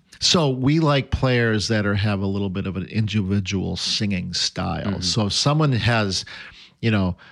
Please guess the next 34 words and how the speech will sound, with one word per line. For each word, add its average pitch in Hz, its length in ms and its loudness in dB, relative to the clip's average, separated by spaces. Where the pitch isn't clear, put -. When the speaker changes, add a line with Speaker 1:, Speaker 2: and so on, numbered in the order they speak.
Speaker 1:
so - 260 2
if - 180 0
someone 143 280 2
needs 117 260 2
work 110 360 2
with 101 180 -2
rhythm, 101 640 0
pitch - 280 0
and 92 200 0
rhythm 90 400 0
and 76 200 -6
stuff - 340 -6
like 80 220 -8
that, 80 440 0
like, 82 420 -4
we 117 80 2
don't 101 200 0
really 104 260 0
care 104 360 0
quite 95 240 -2
as 92 160 0
much 92 280 -2
'cause 98 220 -2
we 95 260 0
are 82 260 -2
really 92 320 -2
taken 98 400 -4
up - 180 -6
by 82 180 -4
an 87 240 -6
individual 104 640 0
singing 92 400 -2
style, - 640 -6
right? 104 260 -4